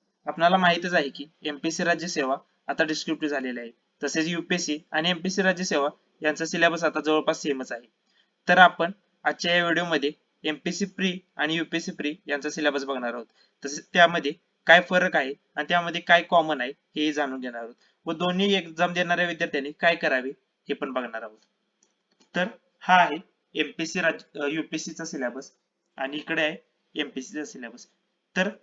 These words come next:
यूपीएससी चा आपण पहिला पॉइंट बघितला तर आपल्याला जाणवते की current events of national and international importance, म्हणजे हा करंट अफेअर्स चा आस्पेक्ट आहे. याच्यामध्ये काय आहे तर नॅशनल आणि इंटरनॅशनल लेवलचे जे करंट अफेअर्स आहेत त्याच्यावरती प्रश्न असणार आहेत.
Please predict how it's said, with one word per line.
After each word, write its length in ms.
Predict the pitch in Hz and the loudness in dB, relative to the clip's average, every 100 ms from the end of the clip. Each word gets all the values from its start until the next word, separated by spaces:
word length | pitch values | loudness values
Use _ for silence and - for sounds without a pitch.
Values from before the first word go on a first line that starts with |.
| _ | _
यूपीएससी 360 | 170 165 208 202 | -8 -4 -4 0
चा 120 | 214 | 2
आपण 180 | 196 196 | 4 2
पहिला 260 | 202 185 190 | 2 2 2
पॉइंट 220 | 196 196 | 0 -2
बघितला 280 | 185 147 147 - 170 | -2 -4 -6 -8 2
तर 60 | |
आपल्याला 320 | 175 180 185 | 2 2 -4
जाणवते 380 | 180 180 180 151 | 0 0 -2 -8
की 120 | 139 - _ _ _ - | -10 -14 _ _ _ 0
current 240 | 180 202 202 | 4 4 4
events 600 | 165 175 - - - 151 | 0 -2 -8 -12 -2 -2
of 40 | - 160 | -2 -4
national 440 | 160 156 - 175 | -2 -2 -2 -4
and 320 | 196 - 156 | -4 -4 -2
international 640 | 160 135 139 143 135 180 - | -2 -6 -8 -8 -8 -10 -10
importance, 480 | 151 - 123 123 - _ _ _ | -10 -8 -10 -10 -20 _ _ _
म्हणजे 180 | 147 156 | -6 0
हा 60 | 180 | 0
करंट 380 | - 185 170 170 | 2 0 4 4
अफेअर्स 280 | 170 160 | 4 0
चा 80 | - | -2
आस्पेक्ट 380 | 165 - 143 - | -2 -4 -8 -8
आहे. 280 | 147 _ 143 | -10 _ -8
याच्यामध्ये 380 | 139 175 180 185 | -4 -2 -2 0
काय 120 | 156 | 0
आहे 100 | 147 - _ _ | 0 -8 _ _
तर 80 | 185 | -4
नॅशनल 480 | 180 180 - 196 208 | 4 2 4 2 4
आणि 200 | 196 196 180 - _ _ | 4 2 -4 -10 _ _
इंटरनॅशनल 560 | 170 156 160 160 165 165 | -8 -6 -2 -2 -4 -2
लेवलचे 440 | 156 143 135 185 - _ _ _ - | -2 -2 -6 -10 -12 _ _ _ -8
जे 80 | 170 | 0
करंट 360 | 202 180 175 | 2 2 2
अफेअर्स 300 | 143 151 143 | 2 0 -8
आहेत 100 | 160 - - | -10 -14 -8
त्याच्यावरती 420 | 160 180 180 175 | -4 -2 -4 -4
प्रश्न 320 | 165 165 156 | -8 -10 -10
असणार 240 | 131 - | -12 -12
आहेत. 120 | 127 | -16